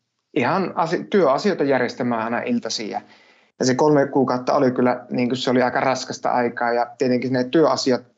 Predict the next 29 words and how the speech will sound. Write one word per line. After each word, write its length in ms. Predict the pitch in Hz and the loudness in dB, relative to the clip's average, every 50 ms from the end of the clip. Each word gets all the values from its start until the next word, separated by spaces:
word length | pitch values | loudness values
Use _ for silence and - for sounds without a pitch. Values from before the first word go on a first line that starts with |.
| _ - - | _ -10 -4
vielä 300 | 131 127 127 127 123 123 - - _ _ - | 0 2 2 2 0 0 -4 -12 _ _ -4
kaivo 340 | - 143 135 127 127 127 127 127 - _ _ - | -2 0 0 2 0 0 -2 -6 -12 _ _ -12
siinä 220 | - - 139 143 | -6 -4 -2 0
arissakin 640 | - 170 156 160 135 117 - - 107 - - 120 92 | 2 2 2 2 2 0 0 -2 -4 -2 -2 -2 -2
aina, 220 | 110 110 113 110 107 - _ _ _ _ _ _ _ _ _ _ _ _ _ - | -2 -4 -4 -6 -10 -14 _ _ _ _ _ _ _ _ _ _ _ _ _ -4
arkipäivänäkin 840 | 165 165 160 160 123 - 127 123 117 117 120 120 117 - 113 - - - | -2 -2 0 0 -2 0 0 -2 -2 -2 -4 -6 -6 -6 -10 -10 -8 -6
ihan 180 | - 117 127 | -2 0 2
mieltä. 480 | 127 123 123 117 110 110 110 - - 107 - - _ _ _ _ _ _ _ _ _ _ _ _ _ - | 4 4 4 4 2 0 -2 -4 -6 -6 -10 -18 _ _ _ _ _ _ _ _ _ _ _ _ _ -2
Mutta 220 | - 143 143 - 147 | -2 0 0 0 0
tuota, 320 | - 151 147 147 165 147 - - - | 2 2 2 2 2 0 -2 -2 -4
sitten 360 | - - 190 - - - 170 | -2 0 0 0 -2 -6 -6
sen 360 | - - 180 185 - - - _ _ - | -2 -2 -2 -2 -2 -6 -10 _ _ -2
ensimmäisen 880 | - 208 202 175 - 180 170 156 151 151 147 156 151 151 - - - - _ _ - - - - - - - _ _ _ - - - _ | 2 2 2 2 2 0 2 2 2 2 2 0 0 0 -2 -4 -8 -20 _ _ -4 -2 -2 -4 -4 -8 -20 _ _ _ -10 -10 -8 _
koti-isä- 680 | - 170 160 165 - 147 139 139 123 - 139 127 127 127 127 - - _ _ _ _ _ _ _ - | 0 0 0 2 4 4 4 4 2 2 2 2 0 0 -4 -8 -14 _ _ _ _ _ _ _ -6
tai 260 | - 123 123 127 123 | -2 0 2 2 2
isyysloman 520 | 151 147 160 143 127 143 127 127 123 120 123 | 2 2 2 2 2 2 2 2 2 2 2
jälkeen 460 | 131 127 123 123 123 - 135 127 123 | 2 2 2 0 0 -2 -2 0 0
niin 100 | 123 123 | 2 2
joutui 200 | 127 127 127 143 | 2 2 2 2
vähän 200 | 135 135 139 147 | 2 2 2 2
miettimään, 520 | 147 139 120 113 - - 120 113 113 113 | 2 2 2 0 -2 -4 -4 -4 -2 -4
että 240 | 110 107 - 127 127 | -4 -2 0 2 2
onko 180 | 139 135 131 135 | 2 2 0 -2
tää 200 | - - 113 110 | -2 -2 -4 -6
sitten 200 | - - - - | -6 -10 -8 -6
se 80 | 123 | -4
mun 220 | 117 120 117 117 117 | -2 -2 0 0 2
juttu. 380 | 123 127 123 127 - - 123 | 2 2 0 -2 -4 -2 0
Ja 160 | 113 113 110 | 0 0 0